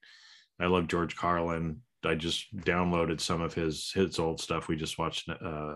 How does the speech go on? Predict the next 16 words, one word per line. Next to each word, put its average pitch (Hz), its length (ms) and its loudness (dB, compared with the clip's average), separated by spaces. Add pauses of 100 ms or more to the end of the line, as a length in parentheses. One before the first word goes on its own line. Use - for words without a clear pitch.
(560)
one 82 260 -6
of 78 80 -2
the 80 120 -2
old, 78 360 -2
uh, 71 320 -6 (280)
from - 140 -10
Carnegie 80 360 -2
Hall, 71 500 -10
one 80 220 -4
that 73 120 -8
he 80 80 -2
did 76 180 -4
on 73 140 -6
T 87 140 -6
V, 123 240 8
but 90 260 2